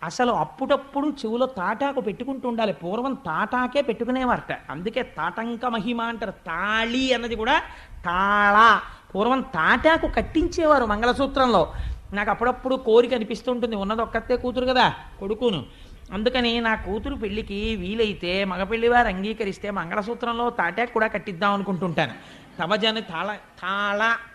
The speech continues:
కదా, అది కదా సౌభాగ్య వస్తువు అని. అందుచేత ఆ తాటి ఆకు ముక్క చెవిలో పెట్టుకుని ఆభరణాన్ని తీయాలి తప్ప, అలా ఎప్పుడు పడితే అప్పుడు చెవికి ఉన్న ఆభరణం తీయకూడదు.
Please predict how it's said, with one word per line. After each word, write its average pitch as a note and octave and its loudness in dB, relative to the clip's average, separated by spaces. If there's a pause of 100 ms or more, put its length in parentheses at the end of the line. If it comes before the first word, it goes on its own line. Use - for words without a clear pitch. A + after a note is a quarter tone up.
(100)
కదా, G3+ 2 (380)
అది F3 -8
కదా B3 2
సౌభాగ్య A3+ 0
వస్తువు A3 -2
అని. F#3+ -2 (380)
అందుచేత A#3 4 (360)
ఆ G3 6
తాటి A3+ 4 (120)
ఆకు B3+ 4
ముక్క A3+ 2 (100)
చెవిలో B3 4
పెట్టుకుని A3 0
ఆభరణాన్ని G#3 4
తీయాలి E3 -10 (260)
తప్ప, D#3+ -10 (1160)
అలా F#3 4
ఎప్పుడు G#3+ 0
పడితే B3 0
అప్పుడు A#3+ 2
చెవికి G#3 -4
ఉన్న A#3+ 0
ఆభరణం A3 2
తీయకూడదు. A3 -2